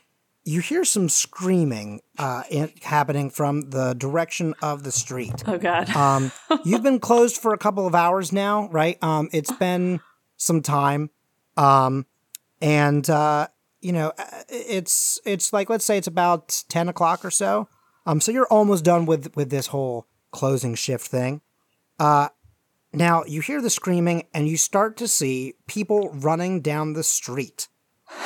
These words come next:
Speaker 1: uh, passing by the windows of your store. There is a quick shadow that passes over that street in the moonlight. What do you do?
Speaker 2: Um,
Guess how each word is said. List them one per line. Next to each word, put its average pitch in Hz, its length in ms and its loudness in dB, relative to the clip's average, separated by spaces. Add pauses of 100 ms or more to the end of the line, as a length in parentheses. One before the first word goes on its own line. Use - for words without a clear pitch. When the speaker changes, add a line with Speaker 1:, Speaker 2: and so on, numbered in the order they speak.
(220)
Speaker 1:
uh, 127 220 2
passing 151 420 2
by 135 180 2
the 135 120 -2
windows 120 500 -2
of 107 220 -14
your 123 100 -10
store. - 540 -4 (720)
There 165 220 2
is 170 200 0
a 156 140 -2
quick - 380 -8
shadow 151 580 2
that 139 220 -6
passes 160 440 -2 (120)
over 139 340 0
that 123 240 -6
street 127 420 -2
in 135 140 -4
the 127 80 -2
moonlight. 131 640 -6 (380)
What 175 320 -2
do 214 100 -4
you 202 180 -6
do? 233 360 -8 (1200)
Speaker 2:
Um, 233 680 2